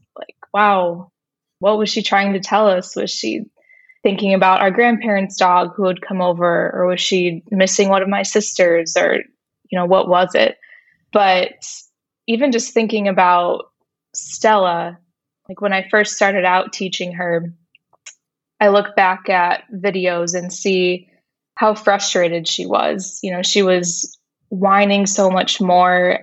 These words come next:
and I didn't know what she wanted. I didn't know what she was trying to say. And so having that ability to know what she needs, to understand what's important to her, what she's thinking about,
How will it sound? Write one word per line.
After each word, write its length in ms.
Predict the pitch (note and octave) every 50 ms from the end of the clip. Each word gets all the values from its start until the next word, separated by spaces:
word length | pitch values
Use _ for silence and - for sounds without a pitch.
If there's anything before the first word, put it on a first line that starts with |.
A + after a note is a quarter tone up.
| - -
and 300 | F#3 F3 E3+ E3 D#3+ D#3+
I 120 | - F3+ F3+
didn't 180 | F#3 F#3 F#3+
know 160 | G3 F#3 F3+
what 140 | F3 F#3 F3+
she 160 | - - G3
wanted. 380 | F3+ F3+ E3+ F3 F3 F3 F3 E3+
I 80 | E3+ E3+
didn't 200 | F3 F3 F3+ F3
know 140 | E3+ E3+
what 140 | E3+ - -
she 140 | - - F#3
was 180 | F3 F3 F3 -
trying 280 | - F#3 E3+ F3 E3+ E3
to 60 | F3
say. 540 | - - - F3+ E3+ E3+ E3+ E3+ E3+ E3+ _ _ _ _ _ _ _ _ _ _ -
And 140 | G3+ G3 F3
so 120 | G#3 G3
having 380 | G3 - A3+ A3+ A3 A#3+ A3+ G#3
that 160 | G3 F#3+ F#3
ability 520 | F#3 E3+ F3+ F3+ F3 F3 F3 F3 F3 E3+
to 200 | E3+ - - F#3
know 200 | F#3 F#3 F#3 F#3
what 180 | F#3 F#3 - -
she 240 | - - G3 F3+ F3
needs, 440 | E3+ E3 E3 E3 E3 E3 - - -
to 120 | - G3+
understand 960 | - F#3+ F#3+ F#3 F#3+ F#3+ F#3 - - - F#3 F3 F3 F3 F3 E3+ E3+ E3+ E3+ - - _ _ _ _ _ _ _ _ -
what's 240 | G#3 G#3 G3+ -
important 520 | A3 G3 G3 G3+ - F3+ - - F3+ F3 E3+
to 100 | - F#3
her, 320 | F3 F#3 F#3 F3 E3+ F3
what 220 | F3 F3+ - - -
she's 220 | - F#3+ F#3 -
thinking 380 | - G3 F#3 F#3 - G#3+ G#3+ A3+
about, 420 | G#3+ A#3+ A#3+ B3+ C4 C4 B3